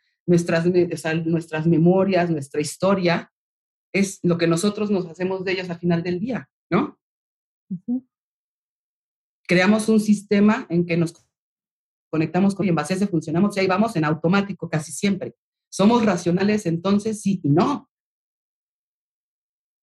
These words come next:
Speaker 1: Pero como aprendemos a funcionar de esa manera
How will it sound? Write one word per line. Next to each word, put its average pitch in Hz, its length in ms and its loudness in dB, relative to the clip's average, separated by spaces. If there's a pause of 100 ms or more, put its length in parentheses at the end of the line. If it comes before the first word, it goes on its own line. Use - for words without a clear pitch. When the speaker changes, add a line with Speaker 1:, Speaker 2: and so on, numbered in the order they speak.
(1120)
Speaker 1:
Pero 180 180 2
como 175 200 4
aprendemos 180 480 2
a 233 80 -6
funcionar 185 400 -2
de 190 60 0
esa 180 180 0
manera 156 560 0